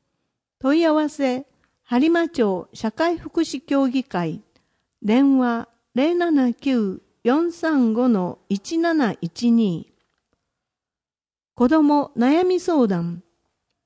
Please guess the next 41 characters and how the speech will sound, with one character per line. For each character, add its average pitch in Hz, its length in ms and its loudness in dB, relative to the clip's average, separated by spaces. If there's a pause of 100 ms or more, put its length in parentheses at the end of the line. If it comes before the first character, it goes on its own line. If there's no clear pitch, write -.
(600)
播 262 180 2
磨 339 180 2
町 226 300 2
教 294 300 0
育 330 300 0
委 - 20 2
員 339 220 -2
会 320 260 -2
内 240 240 2
の 185 240 -2
相 277 300 0
談 302 220 0
室 202 300 -10
で 170 140 -6
す。 - 220 -14 (1300)
毎 240 280 0
週 240 580 -2
月 233 340 0
曜 349 160 4
日 269 140 -2
か 208 120 -4
ら 190 160 -2
金 269 320 2
曜 247 260 2
日、 180 280 -8 (360)
九 339 140 -2
時 330 160 0
か 185 180 -4
ら 170 320 -6
十 247 280 0
七 247 360 2
時。 180 260 -8 (1080)
場 208 220 -2
所、 262 400 -2 (100)
相 277 400 -2
談、 247 400 -2 (220)
問 254 240 0
い 285 40 0
合 277 120 0
わ 254 140 -2
せ。 214 360 -8